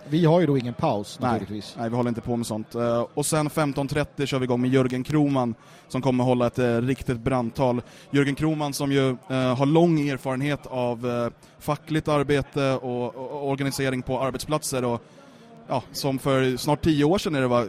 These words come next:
Speaker 2: eh, kom över till den goda sidan.
Speaker 1: Precis, efter att ha varit verksam inom, eh, diverse vänsterorganisationer under i större delen av sitt liv, så kom han fram till den slutsats som så många andra har kommit fram till, att, eh,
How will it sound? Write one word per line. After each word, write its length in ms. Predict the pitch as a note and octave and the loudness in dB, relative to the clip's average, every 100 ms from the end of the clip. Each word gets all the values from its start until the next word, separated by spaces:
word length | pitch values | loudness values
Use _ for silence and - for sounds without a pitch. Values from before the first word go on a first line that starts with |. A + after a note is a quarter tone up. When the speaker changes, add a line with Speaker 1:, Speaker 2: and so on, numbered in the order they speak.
| - | -2
Speaker 2:
eh, 400 | B2+ A#2+ A#2 A#2 | -2 0 -2 -4
kom 180 | - C#3 | 0 2
över 120 | C3 | 2
till 120 | C3 | 0
den 80 | C#3+ | 2
goda 240 | D3+ D3+ | 4 6
sidan. 360 | D#3 F3 A#2+ A2 - | 4 2 0 -2 -2
Speaker 1:
Precis, 400 | C3+ E3 D#3 D3+ | 0 2 2 0
efter 200 | C#3 C#3 | -2 -2
att 60 | |
ha 80 | C#3 | 0
varit 280 | C3+ B2+ C#3 | 2 0 0
verksam 420 | C3 A#2+ - C3 | -2 -2 -4 -4
inom, 340 | B2+ B2 B2+ | -4 -6 -6
eh, 300 | B2+ B2 B2 | -4 -4 -4
diverse 480 | A#2+ C3+ A#2+ B2+ A#2 B2 | -4 -4 -2 -2 -2 -2
vänsterorganisationer 1120 | D3+ B2 - A#2+ B2 B2+ B2 B2+ D3+ F#3+ D#3+ A2+ - - - - - | -2 -2 -6 -6 -4 -4 -6 -4 -2 0 0 -4 -10 -20 -20 -10 2
under 420 | E3+ D3 C#3+ C#3+ | 2 4 0 0
i 40 | |
större 280 | D3+ D#3+ D3 | 0 2 2
delen 280 | B2+ C3+ B2+ | 0 -2 -2
av 60 | |
sitt 200 | B2 B2+ | -6 -6
liv, 360 | D#3+ G#3+ B2+ F#2 | -4 -4 -4 -8
så 280 | - - D3+ C3 B2+ B2 B2+ C3 - | -10 0 2 2 2 -2 -4 -8 -2
kom 160 | F3 | 0
han 100 | F3+ | 2
fram 200 | E3+ D#3 | 0 -2
till 160 | F#3 F3+ | -2 0
den 140 | D3+ | 0
slutsats 420 | C3+ D3+ C3 C3+ - | 0 -2 0 -4 -4
som 120 | C#3 | -6
så 100 | D#3+ | 0
många 240 | E3 E3 | 2 4
andra 200 | D3+ C#3 | 0 2
har 60 | G3+ | 0
kommit 240 | - D3 | 0 0
fram 220 | - A2+ | -2 -2
till, 200 | G#2+ B2 | -2 -2
att, 280 | A#2 - - | 0 -2 -2
eh, 160 | B2+ | 0